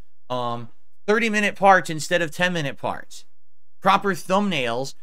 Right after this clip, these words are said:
and proper titling of the parts to make it digestible and understandable, and this will be going into a new playlist. And I think it's gonna be awesome to finally re-experience this playthrough,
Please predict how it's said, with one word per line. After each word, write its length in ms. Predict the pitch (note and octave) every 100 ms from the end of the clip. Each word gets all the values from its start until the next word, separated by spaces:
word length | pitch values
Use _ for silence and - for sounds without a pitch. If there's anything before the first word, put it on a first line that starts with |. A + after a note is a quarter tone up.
| - C#3+
and 160 | D#3
proper 280 | D#3 D#3+ D#3+
titling 640 | - - F3+ F#3+ D#3 D3+ -
of 140 | C#3+
the 80 | C3
parts 500 | - F#3 C#3 C3+ - - -
to 100 | C#3+
make 160 | D3+ D3
it 80 | B2+
digestible 720 | C3 A#2 D3 D#3+ E3+ F3 D#3
and 80 | C3+
understandable, 640 | A#2+ - C#3+ D#3+ D#3+ F3+
and 140 | - C#3+
this 120 | D3
will 60 |
be 80 | C#3
going 220 | C#3 D3
into 180 | C#3 C#3+
a 60 | A#2
new 120 | A2+
playlist. 580 | G2+ D#3+ E3+ G#3+ A3+ - - - - -
And 320 | E3+ E3 E3
I 140 | C#3+ D3
think 160 | G#3
it's 100 | A3
gonna 140 | G3+ F3
be 100 | D#3+
awesome 560 | D#3+ G3+ G3 C3 B2 - - - - - - - - - - - - - - -
to 120 | - D3+
finally 440 | - F3 G3 D#3
re-experience 640 | D3 D#3 C#3+ E3 D#3 D3+
this 160 | D3 C#3+
playthrough, 640 | - D3+ F3 G#2 E2+ -